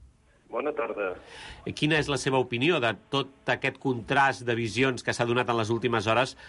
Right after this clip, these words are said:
Speaker 2: sobre l'assignatura de religió i què li diu a vostè aquest currículum? De quina manera podria aclarir de què es tracta o podem tenir més clar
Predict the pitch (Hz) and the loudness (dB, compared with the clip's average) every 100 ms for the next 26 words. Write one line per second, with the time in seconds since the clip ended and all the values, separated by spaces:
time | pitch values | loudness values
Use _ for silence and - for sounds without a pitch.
0 | - - 123 113 110 - 107 101 117 123 | -16 -2 0 0 -2 -2 -4 0 2 2
1 | 113 107 107 101 98 113 131 127 107 151 | 2 2 0 0 2 2 2 -2 -2 0
2 | 147 123 139 110 95 98 - 104 92 107 | 0 2 2 4 2 0 2 0 2 -2
3 | - - 107 131 - 98 90 87 90 98 | -4 -2 0 0 2 0 2 0 -2 -2
4 | 98 131 117 120 110 - 104 104 110 104 | 0 0 2 2 2 0 0 4 6 6
5 | 95 85 - - - - 107 - 104 120 | 6 2 -10 -20 -14 -2 -2 2 2 4
6 | 123 85 78 101 120 107 - 123 120 - | 2 0 0 0 2 0 2 2 2 2
7 | 90 90 85 101 110 107 107 113 107 98 | -2 -2 -2 0 0 0 0 2 2 2
8 | 95 107 107 - 113 | 4 2 2 2 4